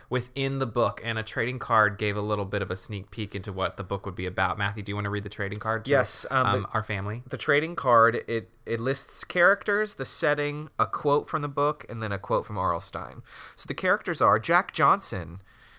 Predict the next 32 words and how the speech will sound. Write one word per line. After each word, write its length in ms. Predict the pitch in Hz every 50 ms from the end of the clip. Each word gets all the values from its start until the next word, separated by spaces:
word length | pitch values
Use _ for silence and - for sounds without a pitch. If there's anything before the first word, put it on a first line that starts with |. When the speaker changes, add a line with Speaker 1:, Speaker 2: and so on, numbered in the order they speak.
| - - - -
Speaker 2:
recording 560 | - - 110 107 - - 139 151 156 160 151 147
artist, 520 | 143 147 147 147 143 - - - - -
songwriter 540 | 135 127 143 156 147 147 143 147 143 147 143 123
Jack 340 | - 120 117 135 143 - -
Johnson. 640 | 139 139 165 170 - - - 95 90 95 107 - - -
Speaker 1:
Sure. 420 | - - - 151 180 214 196 135
Speaker 2:
Um, 160 | 120 117 113
Jack 260 | 110 151 160 156 - -
Johnson. 380 | - 131 117 113 - - -
Speaker 1:
To 60 | 156
me, 260 | 156 160 175 196 180 139 131 127 110
Jack 240 | - 131 127 123 -
Johnson 460 | 127 117 117 117 - 117 107 101 95 -
is 180 | 107 104 98 -
just 280 | - 110 101 - -
the 120 | - 101 -
protagonist 720 | - 113 98 - - 104 98 101 95 101 98 95 - -
of 80 | 95 -
How 140 | 92 85
I 100 | 90 98
Learned 220 | 101 101 98 101 107
to 40 | 101
Fly. 440 | - - - - - 113 117 113 - _ - - - - _ _ _ _ _ _ _ _ _ _ _ _
Speaker 2:
He's 240 | - - 156 160 139
a 60 | 156
bird. 460 | 127 110 131 135 131 110 95 87 98 98
He's 160 | 175 175 165
a 60 | 160
plane. 480 | - - 160 170 190 180 139 110 98 95
He's 360 | 95 - 196 185 180 160 -
our 360 | - 156 160 160 156 156 151
narrator. 960 | 147 139 139 139 135 139 143 143 143 131 113 95 90 87 82 71 57 - -